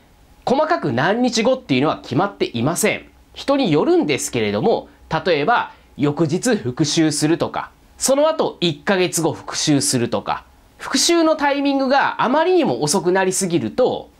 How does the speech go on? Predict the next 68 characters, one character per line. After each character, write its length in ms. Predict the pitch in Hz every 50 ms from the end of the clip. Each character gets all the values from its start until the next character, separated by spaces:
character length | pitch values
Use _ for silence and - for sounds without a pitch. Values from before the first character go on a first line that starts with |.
| _ _ -
や 100 | 190 226
は 80 | 285
り 100 | 254 165 139
前 200 | 156 233 254 202
回 200 | - 156 123 110
勉 240 | 98 139 143 147 147
強 160 | 143 156 147
し 80 | 147 -
た 100 | 143 120
こ 100 | 127 127
と 220 | 127 120 117 - -
全 240 | 123 107 147 156 156
然 160 | 143 147 147 - -
覚 260 | 139 147 151 185 185
え 40 | 170
て 80 | - -
い 160 | - 123 127
な 100 | 143 143
い 140 | 143 143 143
と 80 | 104
い 80 | 113 135
う 80 | 147 143
こ 100 | 151 147
と 100 | 139 113
に 140 | 101 95
な 160 | 101 127 160 175
る 120 | 151 117
の 140 | 98 78 78
で、 300 | - 143 127 85 - - _ _ _ -
ま 80 | - 208
あ、 20 |
二 160 | 180 175 190
ヶ 140 | 190 285 277
月 240 | 277 302 294 - 240
以 160 | 208 - 302
内 240 | 330 311 285 240 233
に 340 | 269 254 139 - - - - _
一 160 | - 147 143 143
回 220 | - 196 190 180
目 80 | 202 185
の 80 | 131
復 180 | 107 - - -
習 220 | - - 151 143
を 160 | 160 214 220
や 120 | 139 123 127
る 100 | 147 180
っ 20 |
て 220 | 190 - - - 202
い 80 | 208
う 40 | 214
こ 100 | 208 247
と 120 | 226 226
は 240 | 240 285 277 - - -
抑 300 | - 156 151 - 196 170
え 60 | 147
て 100 | - 113 -
お 120 | 127 131
い 60 | 127 107
た 100 | - 117
方 180 | 107 131 131
が 220 | 120 139 147 - -
い 180 | - 208 196 143
い 40 |
と 200 | 147 165 147 - -
思 260 | - 120 131 143 143
い 60 | 139
ま 100 | 143 139
す。 220 | 139 - 101 80